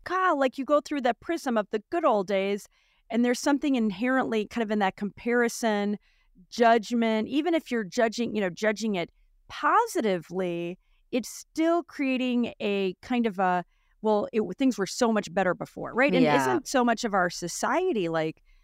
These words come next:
Speaker 1: you know, and, you know, not that we're gonna get
Speaker 2: Yeah.
Speaker 1: political, but I feel like a lot, a lot of rhetoric in, y-, you know, in the news and so forth, it's like, "Oh my gosh, how terrible things are." And some things are really, really, really challenging, but there are so many
Speaker 2: Yeah.
Speaker 1: beautiful things.
Speaker 2: Yeah.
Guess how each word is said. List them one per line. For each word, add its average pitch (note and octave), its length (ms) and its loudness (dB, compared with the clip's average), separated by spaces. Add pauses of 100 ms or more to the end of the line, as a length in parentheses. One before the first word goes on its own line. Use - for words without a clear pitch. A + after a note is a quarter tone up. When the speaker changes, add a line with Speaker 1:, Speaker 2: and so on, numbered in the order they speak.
(160)
Speaker 1:
you C4 100 -2
know, A3+ 180 2
and, A#3+ 260 0
you B3+ 60 0
know, A#3 120 2
not A#3 240 2
that F3+ 120 4
we're A#3 100 6
gonna G#4 120 4
get G4+ 140 2
Speaker 2:
Yeah. G#3 60 0
Speaker 1:
political, F4 340 2
but A3 140 0
I G#3+ 80 2
feel B3+ 220 -2
like A3 200 0
a G3+ 100 -2
lot, G3+ 440 0 (460)
a G3 100 -2
lot G3+ 220 2
of B3+ 80 -2
rhetoric A3+ 500 0
in, F#3+ 560 -2 (100)
y-, G#3+ 140 -10
you A3 80 -2
know, F3+ 140 0
in F#3 60 -2
the F#3 60 0
news A3+ 220 0
and G#3 100 -6
so B3 180 0
forth, F#3+ 320 -2
it's - 160 -8
like, F3 240 -4 (560)
"Oh A3+ 140 2
my A#3+ 120 2
gosh, A3+ 240 2
how G#3+ 60 -4
terrible A3+ 320 0
things E3 300 -4
are." D#3+ 320 -6 (240)
And D#4 140 0
some G4+ 180 2
things G#4+ 180 -2
are G#3+ 80 2
really, A3+ 460 -2 (160)
really, G3+ 280 0
really G3+ 240 2
challenging, D4 580 -2
but - 140 -6
there C#4 100 0
are C#4 40 -4
so D4+ 220 -4
many D#4 240 2
Speaker 2:
Yeah. F#3 260 0
Speaker 1:
beautiful C#4+ 460 -2
things. D#3+ 600 -10 (600)
Speaker 2:
Yeah. G3 280 -2